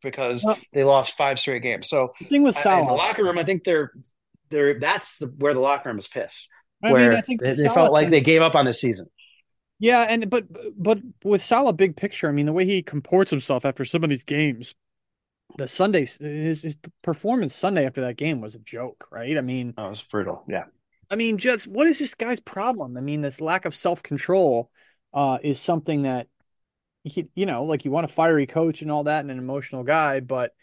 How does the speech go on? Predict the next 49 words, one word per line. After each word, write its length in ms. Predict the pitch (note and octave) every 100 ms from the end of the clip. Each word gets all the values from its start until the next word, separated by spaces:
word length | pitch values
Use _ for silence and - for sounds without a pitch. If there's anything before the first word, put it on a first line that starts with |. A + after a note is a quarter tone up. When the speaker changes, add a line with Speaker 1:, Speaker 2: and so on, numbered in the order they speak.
| _ _ _ -
Speaker 2:
you 60 |
know, 100 | C3+
some 220 | B2+ - A3+
of 80 |
these 180 | A3+ D#3+
things, 320 | G3 F#3+ D#3+
you, 80 | D#3+
you 260 | C#3+ E3 D#3+
have 140 | G3 A3+
to 80 | G#3
be 100 | F3
smarter. 400 | - D3 G3+ C#3
He 140 | D3
says 300 | - A#3 B3+
a 60 | C3+
lot 360 | B2 D3+ F#3+
of 100 | B2
really 300 | B2 D#3+ D#3+
dumb 340 | A#2+ B2+ C3+ B2+
stuff 380 | - A#2+ -
on 80 | G#2+
the 80 | G2+
record. 420 | G#2 G#2 F2+ G2 _
<laughs> 60 | E3+
Like, 420 | D#3+ G#3 F#3+ G#3+
and, 240 | C#3+ C#3
and, 240 | B2+ C3+ B2
and 200 | B2 B2+ C3
let's 160 | F3
Speaker 1:
Yeah. 60 | -
Speaker 2:
be 80 | B2+
honest, 300 | _ - C#3+
we 140 | C#3+ D3
know 140 | C#3+
he 80 | B2+
says 180 | B2 A#2
a 40 |
lot 100 | A#2
of 80 | A2
dumb 160 | A#2 A#2
stuff 220 | B2+ -
to 100 | D3
<laughs> 60 | _
people 280 | A3 F#3 G#3
off 140 | A#3
the 60 | F3
record, 280 | E3+ D#3+ D3+
obviously, 380 | D#3 D3+ D#3
but 180 | D3 B2+